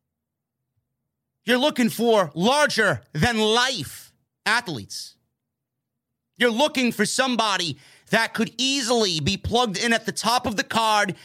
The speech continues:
and lead himself. I'm not even talking about Imperium. I'm talking about him. Plug him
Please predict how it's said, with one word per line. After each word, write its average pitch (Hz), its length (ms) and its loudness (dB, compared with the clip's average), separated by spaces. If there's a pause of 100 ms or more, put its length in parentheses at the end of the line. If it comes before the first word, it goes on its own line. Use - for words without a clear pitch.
(160)
and 226 200 2
lead 262 720 0
himself. 285 720 2
I'm 302 120 -2
not 415 140 2
even 233 180 -4
talking 277 440 0
about 233 380 -2
Imperium. 247 560 0 (420)
I'm 339 120 0
talking 427 440 0
about 370 280 0
him. 359 340 0 (1300)
Plug 453 340 0
him 403 220 2